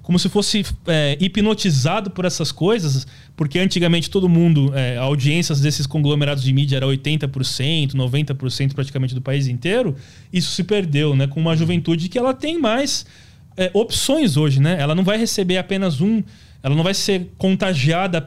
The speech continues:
é, com um meio de informação de massa que vai com, que vai, é, replicar pra todo mundo, né? Isso daí, né? Antigamente essas, esses lugar, esses conglomerados de massa elegia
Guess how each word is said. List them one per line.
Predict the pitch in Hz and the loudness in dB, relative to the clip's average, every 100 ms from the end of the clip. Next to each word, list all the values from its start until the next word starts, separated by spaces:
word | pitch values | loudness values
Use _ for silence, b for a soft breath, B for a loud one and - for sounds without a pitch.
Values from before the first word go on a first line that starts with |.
| 156 | -2
é, | 156 | -2
com | 139 175 | 0 0
um | 202 | 2
meio | 226 190 185 | 2 2 2
de | 156 | 0
informação | 160 170 160 139 180 170 | -2 -2 -2 -2 0 0
de | 165 | 2
massa | 147 160 185 - 143 | 0 0 -4 -6 -6
que | 151 | -2
vai | 151 156 | -2 -2
com, | 170 165 B B B | -4 -6 B B B
que | - | -6
vai, | 139 151 156 | -2 0 0
é, | 139 | -2
replicar | 156 160 170 143 165 156 | -2 -2 -4 -2 -2 -2
pra | 160 | -4
todo | 143 160 156 | -4 0 2
mundo, | 147 170 170 139 | 2 2 2 2
né? | 127 143 143 | 2 0 0
Isso | 135 135 147 | -2 -2 -4
daí, | 143 123 | -2 0
né? | 123 143 B B B | 0 -2 B B B
Antigamente | 143 139 156 156 185 - | -4 -2 2 2 2 0
essas, | 180 170 156 | 0 -2 -4
esses | 156 139 151 | -4 -2 0
lugar, | 160 156 156 | 0 0 0
esses | 147 139 143 | 0 0 -2
conglomerados | - 156 156 156 151 135 | 0 2 2 2 0 2
de | 151 | 4
massa | 147 147 139 - 123 B B B B B | 4 2 -2 -4 -6 B B B B B
elegia | 147 156 156 127 170 208 160 123 | 0 2 2 2 4 2 2 0